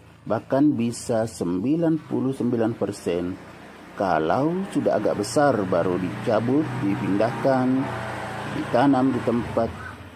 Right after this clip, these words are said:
yang bagus, itu sembilan puluh sembilan persen akan berhasil. Ini suplir ini ya, ini semakin panjang, artinya makin subur.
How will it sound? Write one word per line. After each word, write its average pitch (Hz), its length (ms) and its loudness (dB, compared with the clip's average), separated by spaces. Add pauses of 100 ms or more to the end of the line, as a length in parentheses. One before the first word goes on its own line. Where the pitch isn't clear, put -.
(120)
yang 101 80 0
bagus, 123 640 0
itu 143 160 -2
sembilan 98 560 -2
puluh 160 240 -8
sembilan 123 400 0
persen 95 480 -4 (480)
akan 90 640 -2
berhasil. 80 720 -6 (3500)
Ini 120 160 -4
suplir 107 320 0
ini 135 320 2
ya, 160 80 2 (240)
ini 104 160 0
semakin 101 400 -2
panjang, 98 640 2
artinya 113 400 0
makin 113 160 -2
subur. 95 480 0